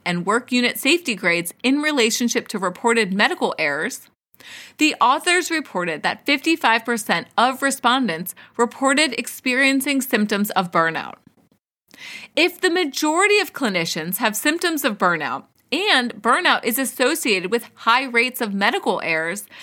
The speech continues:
and medical errors are a big threat to patient safety, then it is imperative for effective leaders to take the necessary steps to support healthcare professionals' well-being and work to decrease and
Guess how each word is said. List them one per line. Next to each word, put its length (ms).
and 300
medical 500
errors 420
are 160
a 80
big 380
threat 240
to 80
patient 380
safety, 580
then 300
it 160
is 180
imperative 840
for 200
effective 640
leaders 400
to 100
take 300
the 80
necessary 760
steps 480
to 220
support 500
healthcare 380
professionals' 640
well-being 720
and 220
work 180
to 140
decrease 640
and 260